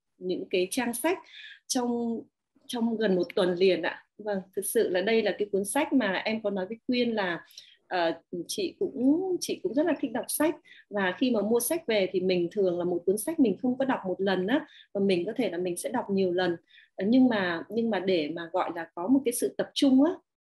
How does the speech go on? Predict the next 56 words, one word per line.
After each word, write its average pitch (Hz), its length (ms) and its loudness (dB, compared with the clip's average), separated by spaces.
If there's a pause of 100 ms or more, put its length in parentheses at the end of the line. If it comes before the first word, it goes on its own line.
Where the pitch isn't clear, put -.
để 180 220 2
có 214 80 -6
thể 214 200 -2
cảm 175 240 -4
nhận 196 300 -2
được, 180 300 4 (160)
ờ, 170 60 -10 (240)
những 220 340 -2
cái 214 320 0 (300)
từng 202 160 4
câu 240 260 2
từng 180 180 2
chữ - 280 0
trong 277 140 2
cái 240 140 -6
cuốn 208 140 2
sách 302 200 -6
đó 190 300 -2
thì, 185 360 2
thì 165 140 -4
em 208 260 -6
đã - 180 -6
dành 190 180 -4
đến 196 320 0
gần 202 160 -2
một 170 180 -6
tuần. 180 200 2 (380)
Mà 185 120 -2
lúc 247 220 0
đó 208 300 0
thì, 185 260 2
ờ, 156 280 0
em 214 220 -6
có 185 120 -4
nói 185 240 -4
với 254 180 -4
thầy 190 200 -2
Thái 170 300 -8
là: 226 240 -4 (280)
"Thầy 185 160 2
ơi, 214 280 2
cái 233 80 0
đợt 226 180 0
này 175 100 -4
em 208 140 -4
đang 208 180 -4
rất 302 160 -2
là 226 80 0 (100)
bận." - 120 2 (500)
Nhưng 233 200 0
thực 220 160 0
sự - 180 0
là 175 220 -2
đó 180 160 -2
là 262 200 2
cái 226 100 0